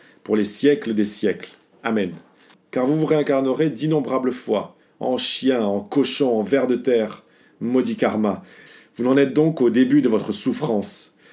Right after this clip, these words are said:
N'espérez jamais à votre égard la moindre parole de réconfort, le moindre geste de compassion, ni le moindre respect. » Satisfait de son petit discours, le professeur parcourut les quelques mètres qui le séparaient de la porte de la classe et l'ouvrit d'un air théâtral. «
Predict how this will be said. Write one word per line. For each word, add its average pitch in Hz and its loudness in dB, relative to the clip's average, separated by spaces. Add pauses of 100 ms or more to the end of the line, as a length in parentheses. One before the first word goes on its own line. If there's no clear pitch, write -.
(160)
N'espérez 123 2
jamais 127 2
à 123 2
votre 117 -2
égard 120 0
la 110 2
moindre 107 2
parole 120 0
de 110 2
réconfort, 104 -2
le 101 0
moindre 107 0
geste 123 -2
de 107 0
compassion, 113 -4 (380)
ni 117 0
le 127 4
moindre 135 2
respect. » 117 0 (1200)
Satisfait 131 0
de 180 4
son 127 0
petit 107 -4
discours, 123 0
le 110 2
professeur 107 -2
parcourut 117 -2
les 107 0
quelques 127 -2
mètres 110 -2
qui 104 -10
le 95 -4
séparaient 104 -4
de 107 0
la 92 -2
porte 107 -8
de 92 -4
la 85 -4
classe 98 -8 (460)
et 117 2
l'ouvrit 156 4
d'un 123 0
air 127 -4
théâtral. « 90 -4